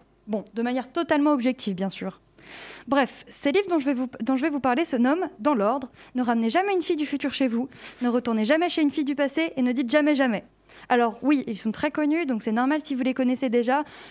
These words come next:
mais bon, c'est ma chronique, donc je parle des livres que je veux. Bref. <laughs> Le premier tome se passe à notre époque. Andrea, une jeune fille qui rêve de voyage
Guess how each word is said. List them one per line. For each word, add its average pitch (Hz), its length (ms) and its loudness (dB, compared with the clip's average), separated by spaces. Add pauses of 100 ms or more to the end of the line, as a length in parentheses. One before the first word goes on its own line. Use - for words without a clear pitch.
mais 262 120 2
bon, 320 360 0
c'est - 160 0
ma 339 100 4
chronique, 311 460 0
donc 247 180 0
je 254 80 0
parle 302 200 -2
des 254 80 -2
livres 339 180 -4
que 370 100 -8
je 311 100 -6
veux. 180 200 -4 (1080)
Bref. - 360 -2 (580)
<laughs> 294 60 -8 (800)
Le 269 100 2
premier 415 340 0
tome 359 220 2
se 285 100 -2
passe 277 300 0
à 294 80 2
notre 311 220 0
époque. - 440 -6 (140)
Andrea, 226 640 2
une 247 120 2
jeune 247 200 0
fille 330 140 -4
qui 277 120 -4
rêve 262 140 0
de 226 100 0
voyage 247 500 0